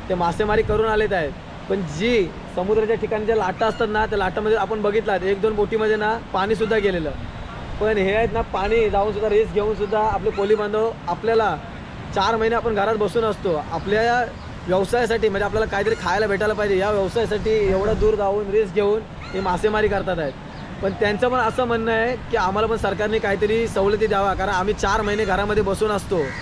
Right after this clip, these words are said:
आमची मुलं बालं सर्व घरामध्ये बसून असतात, तेव्हा आम्हाला कोण काय पोसायला येत नाही. तर त्यांच्यापर्यंत लक्ष द्या आणि आमच्या,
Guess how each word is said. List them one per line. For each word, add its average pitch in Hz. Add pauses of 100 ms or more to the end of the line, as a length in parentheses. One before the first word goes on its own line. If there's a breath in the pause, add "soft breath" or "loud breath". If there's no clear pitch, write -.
आमची 170
मुलं 196
बालं 190
सर्व 196
घरामध्ये 190
बसून 185
असतात, 175 (400)
तेव्हा 180
आम्हाला 202
कोण 208
काय 202 (180)
पोसायला 185
येत 139
नाही. 160 (600)
तर 220
त्यांच्यापर्यंत 226
लक्ष 220
द्या 226 (220)
आणि 196
आमच्या, 196